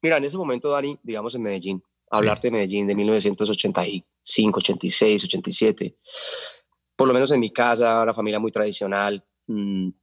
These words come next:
Speaker 1: decir que yo iba a estudiar música era totalmente una locura, ¿me entiendes? Pero ¿cómo se te
Speaker 2: Ah.
Speaker 1: ocurre? ¿De qué vas a vivir? Y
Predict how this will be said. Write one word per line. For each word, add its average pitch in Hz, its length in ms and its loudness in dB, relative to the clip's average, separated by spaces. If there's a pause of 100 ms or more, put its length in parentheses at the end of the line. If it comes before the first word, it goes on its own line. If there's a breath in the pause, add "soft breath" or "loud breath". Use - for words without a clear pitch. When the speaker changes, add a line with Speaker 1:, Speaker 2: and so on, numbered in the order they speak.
Speaker 1:
decir 107 280 2
que 120 100 2
yo 117 80 4
iba 117 80 6
a - 20 4
estudiar 98 300 0
música 104 440 0
era 90 160 -2
totalmente 95 580 -6
una 110 120 4
locura, 104 360 0
¿me - 80 -14
entiendes? 98 340 -6
Pero - 160 -14
¿cómo 104 180 -4
se 104 80 -4
te 92 60 -2
Speaker 2:
Ah. 92 80 -10
Speaker 1:
ocurre? 110 320 4
¿De 95 80 0
qué - 100 -2
vas 95 160 0
a 104 60 0
vivir? 107 480 0
Y 90 220 -6